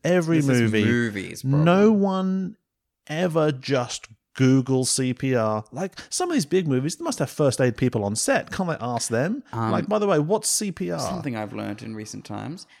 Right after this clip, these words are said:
Speaker 2: Every single set in Australia is required by law to have a first aid trained safety officer
Speaker 1: And a
Speaker 2: on
Speaker 1: de-,
Speaker 2: set at all times.
Speaker 1: and a defib, I presume,
Speaker 2: And,
Speaker 1: an
Speaker 2: well, a
Speaker 1: A E D.
Speaker 2: defib is there for larger casts, yes.
Speaker 1: Yeah. Um, so, but s-,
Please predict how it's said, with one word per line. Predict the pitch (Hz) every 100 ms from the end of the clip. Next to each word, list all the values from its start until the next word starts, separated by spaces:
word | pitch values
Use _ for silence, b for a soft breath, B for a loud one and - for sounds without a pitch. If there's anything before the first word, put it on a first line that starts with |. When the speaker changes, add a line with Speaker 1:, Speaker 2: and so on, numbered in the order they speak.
| b -
Speaker 2:
Every | 254 226 240 233
single | - - 185 180 165
set | - 160 160 135
in | 123
Australia | 113 - 127 131 123 107
is | 92 107
required | 107 - 127 123 117
by | 110 117
law | 113 131 110 104 104 B B
to | - 113
have | 110 101
a | 101
first | - 98 101 -
aid | 113 117
trained | - 151 185
safety | - - - - 113
officer | 110 104 - 101 160 b b -
Speaker 1:
And | 156
a | 151
Speaker 2:
on | 123
Speaker 1:
de-, | 160
Speaker 2:
set | 151 151 170
at | 104 -
all | 117 131 151
times. | 143 95 58
Speaker 1:
and | 147 156
a |
defib, | 139 151 170 - 185 190 -
I | 147
presume, | 160 165 175 180
Speaker 2:
And, | 165
Speaker 1:
an | -
Speaker 2:
well, | 170
a |
Speaker 1:
A | 110
E |
D. | 160 160
Speaker 2:
defib | 160 113
is | - 185
there | 110 107
for | 107
larger | 104 101 98
casts, | - 95 104 -
yes. | 104 -
Speaker 1:
Yeah. | 160 170 107 - b b b b b 139
Um, | 131 127 123 120 143
so, | - 170 156 147 -
but | -
s-, | -